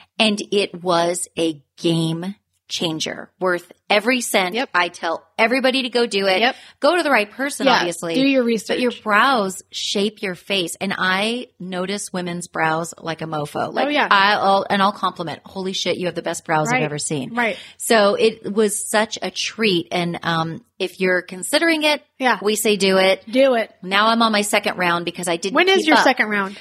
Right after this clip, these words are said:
Speaker 1: Uh, next
Speaker 2: Or
Speaker 1: month.
Speaker 2: when's your second do-over?
Speaker 1: Yeah,
Speaker 2: Okay.
Speaker 1: my touch up,
Speaker 2: Yeah,
Speaker 1: my,
Speaker 2: touch up.
Speaker 1: my, where they're gonna
Speaker 2: Yeah,
Speaker 1: be
Speaker 2: they're gonna build
Speaker 1: finalized.
Speaker 2: it, yeah.
Speaker 1: Yeah. Um, it's next month. And it's just literally, like, treat yourself.
Speaker 2: Yeah.
Speaker 1: Because it, to have
Speaker 2: Yes.
Speaker 1: great brows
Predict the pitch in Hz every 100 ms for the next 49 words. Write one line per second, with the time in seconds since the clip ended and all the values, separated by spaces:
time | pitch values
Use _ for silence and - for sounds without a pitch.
0 | - 220 226 220 214 269 262 302 285 240
1 | 247 233 233 214 226 208 208 226 190 185
2 | 185 190 - 170 170 175 175 170 175 165
3 | 160 - 170 165 165 175 175 220 185 226
4 | 240 220 175 208 202 202 214 208 190 202
5 | 190 160 - - - - - 220 208 202
6 | - 196 - 214 - 185 165 170 - -
7 | 208 214 214 240 - _ 180 208 247 254
8 | 262 226 202 - _ - - 220 202 170
9 | - 139 117 247 269 359 370 214 180 -
10 | - - - - - - - 226 208 220
11 | 240 262 254 196 - - 202 208 180 170
12 | 175 214 233 -